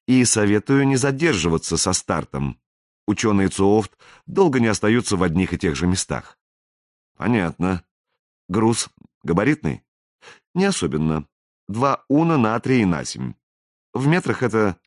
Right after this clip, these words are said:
«Спасибо, я понял», перебил клиента Войцех. «С документами проблемы будут?» «Ни малейших. Груз не содержит запрещённых к транспортировке веществ, носителей информации и реализованных технологий.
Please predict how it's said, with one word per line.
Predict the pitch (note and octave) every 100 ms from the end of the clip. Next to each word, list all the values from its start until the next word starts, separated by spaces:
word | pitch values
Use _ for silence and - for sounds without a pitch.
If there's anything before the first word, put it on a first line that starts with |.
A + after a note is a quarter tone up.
| - - -
«Спасибо, | - B2+ B2+ D#3 D#2+
я | D#2+
понял», | D#2+ A#2 F2+ B1+ - _
перебил | E2 E2+ A2+ A#2
клиента | E2+ E2+ D#2 F2+
Войцех. | G#2 E2 - - - _ _ _ _ _
«С | F#2+
документами | D#2+ G#2+ A2 A#2+ F2+ D#2 D#2
проблемы | G2 F#2+ F2 D#2+
будут?» | A2 C3 - _ _ _ - - - -
«Ни | G3+ A3
малейших. | A3 F3 E2+ - A1 - _ _ -
Груз | - E3+ G3+
не | D#3+
содержит | A#2+ A#2 A2+ A#2+ A2+
запрещённых | G2 - F2 A#2 A2 A2 G2 -
к |
транспортировке | - G2+ E2+ E2+ E2 E2+ E2+ A#2
веществ, | C3+ - D3+ D3+ - - -
носителей | A#2+ C3 D#3 C3 G#2
информации | E2+ G2+ A2+ D3+ - C3+ B2+ - - -
и | F3+ E3
реализованных | A#2 F#2+ D#2 F#2 F#2+ G2+ G2+ -
технологий. | B2 - C3 D2 A1+ A1